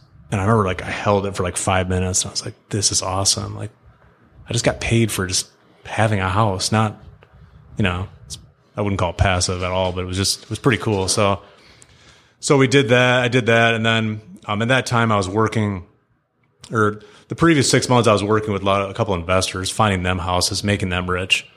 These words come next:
which was good 'cause I learned, you know, I fo-, one guy bought, like, four houses in Oak Park.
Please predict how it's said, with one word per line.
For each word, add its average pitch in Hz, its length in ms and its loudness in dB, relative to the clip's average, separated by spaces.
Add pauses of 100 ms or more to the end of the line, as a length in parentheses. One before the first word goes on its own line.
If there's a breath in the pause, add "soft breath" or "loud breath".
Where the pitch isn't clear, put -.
(320 soft breath)
which 101 160 -6
was 90 220 -2 (140)
good 95 240 2
'cause 95 100 -4
I 90 60 4
learned, 92 520 0 (680)
you - 60 -14
know, 90 40 -6
I 90 40 -6
fo-, 107 280 -6
one 98 180 2
guy 92 160 2
bought, 95 200 0
like, 92 120 -8
four 92 240 -2
houses 90 300 2
in 90 60 -4
Oak 87 140 -4
Park. 95 480 -2